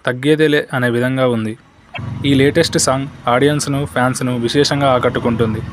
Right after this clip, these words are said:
ఇక ఈ చిత్రం నుంచి విడుదలైన మొదటి పాటే గూస్ బంప్స్ తెప్పించడంతో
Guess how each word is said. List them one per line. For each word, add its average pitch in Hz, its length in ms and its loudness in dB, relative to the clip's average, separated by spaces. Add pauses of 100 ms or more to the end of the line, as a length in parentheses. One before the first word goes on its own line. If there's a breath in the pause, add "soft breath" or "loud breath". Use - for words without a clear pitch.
(520)
ఇక 139 140 -6
ఈ 139 180 4
చిత్రం 160 360 2
నుంచి 151 240 0
విడుదలైన 127 440 2
మొదటి 123 320 0
పాటే 131 320 2 (200)
గూస్ 131 220 0
బంప్స్ 139 260 0
తెప్పించడంతో 120 640 0